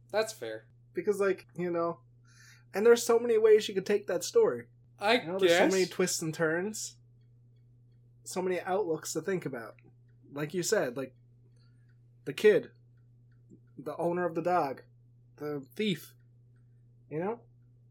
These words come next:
Speaker 1: There's a lot of people that might have to reevaluate some life choices by the end of the day.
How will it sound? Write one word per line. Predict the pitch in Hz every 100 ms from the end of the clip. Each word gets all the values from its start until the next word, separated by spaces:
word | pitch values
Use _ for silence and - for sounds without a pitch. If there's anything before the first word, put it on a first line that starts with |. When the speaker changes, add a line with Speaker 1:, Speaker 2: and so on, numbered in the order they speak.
| _ _ _ _ _ -
Speaker 1:
There's | 160 180
a |
lot | 214 262
of | 294
people | 262 269 220
that | 180
might | 170 165
have | 175
to | 156
reevaluate | 139 170 143 143 156 147 131
some | 131 135
life | 143 147
choices | 151 151 156 120 113
by | 123
the | 127
end | 127 123
of | 117
the | 110
day. | 123 117